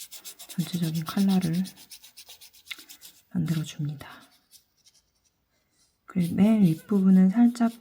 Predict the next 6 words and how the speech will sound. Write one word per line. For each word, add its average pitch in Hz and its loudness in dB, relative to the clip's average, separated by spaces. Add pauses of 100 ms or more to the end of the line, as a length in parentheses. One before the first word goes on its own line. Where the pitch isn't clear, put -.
더 156 -6
진하게 160 -6 (1040)
울트라마린을 160 -6 (1500)
섞어볼게요. 165 -10 (3000)
오늘은 175 0
그러니까 156 -2